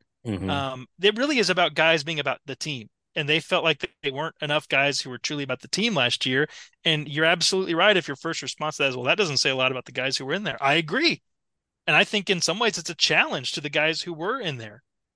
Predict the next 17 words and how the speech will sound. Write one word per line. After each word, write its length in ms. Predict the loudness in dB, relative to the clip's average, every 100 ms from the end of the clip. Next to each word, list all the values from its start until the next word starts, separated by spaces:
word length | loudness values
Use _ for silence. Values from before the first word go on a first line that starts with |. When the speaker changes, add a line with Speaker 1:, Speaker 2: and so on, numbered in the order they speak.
| _ _
Speaker 2:
I 80 | 0
think 200 | 0 2
John 200 | 2 4
Mozeliak 500 | 2 2 4 2 2
at 160 | -2
winter 180 | -2 -6
warmup 360 | -6 -4 -4 -4
was, 120 | -8 -10 _ _ -10
was, 160 | -10 -14 _ _
was 180 | -8 -6
borderline 840 | -6 -4 -2 0 2 4 2 -2 -18 _ _
saying 520 | 0 4 4 4 0 -6
he 280 | -8 -8 -10
needs 360 | -8 -4 -4
to 100 | 0
see 220 | 0 0 -2
more 440 | -4 -4 -4 -6